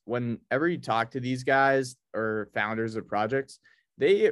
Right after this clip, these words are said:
realize how fast this space moves. Investors realize how fast this space moves. And sometimes you do need to pivot.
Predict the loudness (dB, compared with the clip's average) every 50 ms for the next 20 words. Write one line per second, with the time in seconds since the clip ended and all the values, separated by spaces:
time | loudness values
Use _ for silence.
0 | 0 -4 -10 -6 -4 0 2 4 4 6 6 6 6 4 4 2 0 -4 -4 -4
1 | -2 -4 -2 -2 0 0 0 0 -2 -6 -10 -10 -10 -10 -8 -4 -4 -4 -4 -4
2 | -8 -8 -6 -4 -2 -2 -2 -2 -4 -8 -16 -14 -10 -8 -4 0 2 2 0 0
3 | -2 -4 -6 -4 -4 -4 -2 0 2 2 2 0 0 -2 -4 -4 -4 -4 -4 -4
4 | -4 -4 -4 -6 -10 -14 -14 -10 -8 -6 -4 -4 -6 -6 -8 -6 -4 -4 -4 -4
5 | -6 -10 -14 -12 -10 -6 -2 -2 -2 -2 -2 -6 -8 -8 -6 -6 -4 -2 -2 -2
6 | -2 -4 -8 -14 -16 _ -8 -4 0 0 0 0 -2